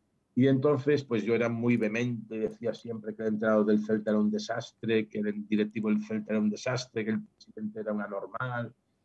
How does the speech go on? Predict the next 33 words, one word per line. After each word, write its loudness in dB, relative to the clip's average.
Tenía 4
veintidós 4
años, 2
con -10
esa, 0
esa -4
día 6
de 4
la 0
juventud, 0
y -4
entonces -4
él -6
me -12
cogía -6
a -4
Marcelo -2
pacientemente -12
y -20
me -20
decía, -14
"Xavi, -4
¿tú -8
te 0
das 2
cuenta -16
que 4
aunque", 4
espera -10
que -6
me -10
cuentan -14
aquí, -14